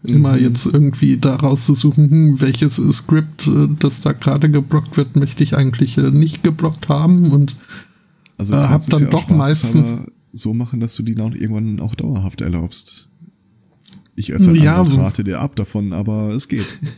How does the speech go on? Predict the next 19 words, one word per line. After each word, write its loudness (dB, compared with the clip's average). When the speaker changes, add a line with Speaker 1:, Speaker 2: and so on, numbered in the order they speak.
Speaker 1:
Äh, 2
das -2
ginge, 6
wenn 2
ich 0
dann 2
nicht 4
irgendwie 4
irgendwann 2
meist, 0
äh, 2
so, 0
äh, -2
einfach 0
die 2
Schnauze 0
voll 2
und 2
die, 4